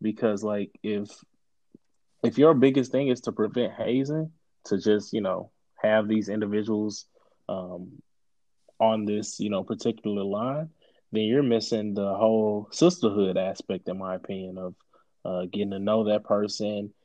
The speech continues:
And if you really don't know that person and they do something like this, then it's like, "Oh, what did we do wrong to let these individuals in?" Um, so that's just, you know, kinda my,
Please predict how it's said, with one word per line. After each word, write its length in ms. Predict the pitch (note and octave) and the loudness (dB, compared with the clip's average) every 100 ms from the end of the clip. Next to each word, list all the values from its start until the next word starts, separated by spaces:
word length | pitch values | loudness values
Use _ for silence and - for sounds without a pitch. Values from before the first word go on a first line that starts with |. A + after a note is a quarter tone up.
| _ | _
And 200 | - G2+ | -8 -4
if 140 | G2+ - | -4 -2
you 100 | A2 | 2
really 240 | A#2 A#2 | 4 4
don't 180 | G#2+ G#2 | 4 4
know 140 | B2+ | 6
that 160 | C#3 A2 | 6 4
person 360 | G#2+ G#2 - G#2+ | 2 0 0 -2
and 100 | G#2 | 0
they 100 | G2+ | -2
do 160 | G#2 G2 | -2 0
something 320 | A#2+ G#2+ G2+ | 0 0 2
like 240 | G2+ G2 | 0 0
this, 300 | E3 E3+ - | 2 2 2
then 160 | - G#2 | -6 -8
it's 160 | A2 G2+ | -4 2
like, 320 | G2+ F#2+ _ _ _ - | 2 0 _ _ _ 2
"Oh, 360 | C3 B2 F#2 - _ _ _ _ _ | 6 6 4 -4 _ _ _ _ _
what 180 | A2+ B2+ | 4 4
did 80 | A2 | 6
we 160 | B2+ | 4
do 180 | A2+ A2+ | 4 2
wrong 580 | G2 A#2 D#3 A2 G#2+ A2 _ _ _ _ _ - | 4 6 8 6 2 -4 _ _ _ _ _ -2
to 300 | G#2+ F#2+ F#2+ | 0 0 0
let 240 | A2+ A2 | 0 0
these 220 | A2 G2+ G2+ | 0 -2 -2
individuals 600 | G2 F#2+ F#2 F#2 G2 A#2 | -2 -4 -4 -4 -4 0
in?" 260 | D3+ F#2 - _ _ _ _ - - | 0 -2 -8 _ _ _ _ -12 -4
Um, 300 | G2+ F#2+ G#2 | -2 -2 -2
so 120 | A2+ | 2
that's 220 | C3+ D#3 | 2 2
just, 180 | C3 - | -4 -2
you 100 | C3+ | 0
know, 160 | G#2 G#2+ | 0 -2
kinda 280 | A#2+ G#2+ G2 | 0 2 2
my, 420 | G#2+ A2 G2+ | 0 2 2